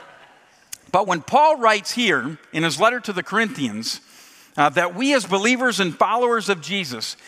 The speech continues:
have been entrusted with the mysteries of God, he is not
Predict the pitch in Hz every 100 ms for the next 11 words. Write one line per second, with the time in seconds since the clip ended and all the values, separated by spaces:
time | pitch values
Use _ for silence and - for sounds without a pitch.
0 | - 180 180 185 156 - - 285 - 277
1 | 220 208 190 165 196 339 - - 233 175
2 | 147 131 131 117 123 156 - - - 247
3 | 277 233 226 262 294 285